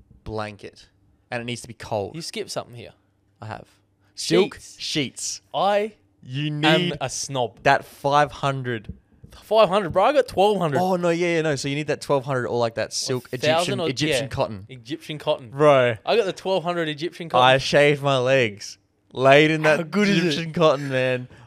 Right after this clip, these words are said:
Speaker 1: And I was like,
Speaker 2: Motherfucker's sleeping like a king.
Speaker 1: dude, I was like, I, I,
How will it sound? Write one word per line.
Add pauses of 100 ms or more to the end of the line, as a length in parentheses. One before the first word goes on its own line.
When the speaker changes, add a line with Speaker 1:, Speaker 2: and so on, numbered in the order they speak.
(120)
Speaker 1:
And
I
was
like,
Speaker 2:
Motherfucker's
sleeping
like
a
king.
Speaker 1:
dude, (180)
I
was
like,
I, (260)
I,